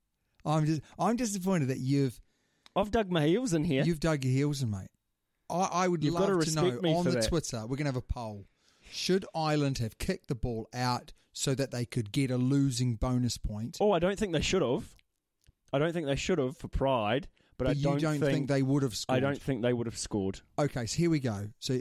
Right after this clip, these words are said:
Speaker 1: you don't think they would have scored?
Speaker 2: No.
Speaker 1: They obviously don't think they would have scored.
Speaker 2: Yeah.
Speaker 1: That's not very good for the rest of the tournament for them, is it?
Speaker 2: No,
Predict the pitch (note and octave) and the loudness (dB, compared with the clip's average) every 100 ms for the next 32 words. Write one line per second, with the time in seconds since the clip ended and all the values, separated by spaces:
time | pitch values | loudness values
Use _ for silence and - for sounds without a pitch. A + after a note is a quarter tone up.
0 | C3+ C3 D3 D#3 D3 C#3+ C#3 C3+ B2 A2 | -2 0 2 2 0 -2 -2 0 0 -4
1 | - A2+ G#2+ G#2+ A2+ A#2+ A#2+ D#3+ F#3+ D#3 | -4 -2 -2 -2 -2 -2 0 0 0 -2
2 | B2+ - A#2+ C3 B2 B2 B2 A2 G#2+ G2+ | -4 -4 -2 -2 -2 -4 -10 -10 -10 -10
3 | - G#2+ C3 E3 G#2 F2+ _ _ _ _ | -8 -4 -4 -2 -4 -4 _ _ _ _
4 | _ _ _ _ _ _ _ - D#3+ C#3 | _ _ _ _ _ _ _ -6 -4 -2
5 | C#3+ C#3+ C#3+ C3 B2 B2+ A#2 C3+ B2 - | 0 2 2 0 0 2 2 0 -2 -2
6 | A#2 A#2 - A2+ C3 B2 B2 A#2 A#2 B2+ | 0 0 -2 -4 -2 -2 -2 -2 0 0
7 | A#2 G#2+ A2+ C#3+ A#2+ | 0 0 2 2 0